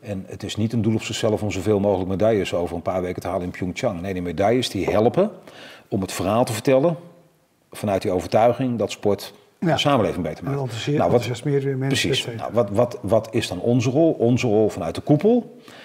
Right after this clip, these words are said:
Speaker 1: is dat wij over heel veel kennis bes-, beschikken op het gebied van topsport. Dat is een apart vakje. Dat noemen we dan tegenwoordig Team N L, hè, want dat is onze, eh,
Speaker 2: Ja.
Speaker 1: topsportverantwoordelijkheid. En we hebben heel veel kennis op het gebied van, eh,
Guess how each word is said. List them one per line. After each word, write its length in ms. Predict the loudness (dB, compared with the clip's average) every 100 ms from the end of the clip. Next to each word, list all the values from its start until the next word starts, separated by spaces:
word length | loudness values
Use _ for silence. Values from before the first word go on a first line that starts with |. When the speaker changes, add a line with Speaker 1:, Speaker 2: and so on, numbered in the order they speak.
| -14
Speaker 1:
is 180 | -6 -2
dat 160 | -2 -2
wij 180 | -2 0
over 320 | -4 -4 -8 -10
heel 180 | -4 -4
veel 100 | -4
kennis 320 | -4 -4 -4
bes-, 160 | -10 -12 -12
beschikken 320 | -10 -8 -8
op 60 | -10
het 80 | -6
gebied 180 | -6 -4
van 120 | 2
topsport. 500 | 2 4 0 0 -6 -20 -20 -16
Dat 100 | -14
is 80 |
een 120 | -14 -18 -20
apart 300 | -10 -8 -2
vakje. 380 | -2 0 -2 -4
Dat 140 | -4
noemen 200 | -6 -6
we 40 | -6
dan 100 | -6
tegenwoordig 400 | -6 -4 -6 0
Team 180 | 4 4
N 100 | 6
L, 180 | 4 2
hè, 100 | -4
want 120 | -4
dat 120 | -6 -12
is 120 | -10
onze, 280 | -10 -8 -2
eh, 80 |
Speaker 2:
Ja. 80 | 0 0
Speaker 1:
topsportverantwoordelijkheid. 960 | -4 -2 -4 -4 -2 -2 -2 -4 -6 -18 -18 -20 -4
En 160 | 0 4
we 80 |
hebben 180 | 4 2
heel 260 | 4 6 6
veel 140 | 2
kennis 280 | 0 0 0
op 100 | -4
het 120 | -6
gebied 360 | -8 -2 -2 -2
van, 360 | -2 -2 -4
eh, 100 | -10